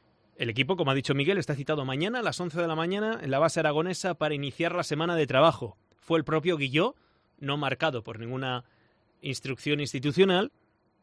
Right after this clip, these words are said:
el que dio dos días de descanso. Se venía de muchos partidos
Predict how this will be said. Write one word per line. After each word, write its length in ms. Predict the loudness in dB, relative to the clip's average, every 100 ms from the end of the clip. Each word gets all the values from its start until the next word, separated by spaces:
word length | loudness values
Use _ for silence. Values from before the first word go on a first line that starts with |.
| -10
el 160 | -8 -4
que 120 | -4
dio 140 | -2
dos 140 | -2 -2
días 200 | -4 -4
de 80 |
descanso. 440 | -4 -2 -2 -2 -6
Se 120 | -6
venía 240 | -4 -2
de 100 | -2
muchos 360 | -4 -6 -6 -4
partidos 640 | -4 -4 -4 -2 -2 -4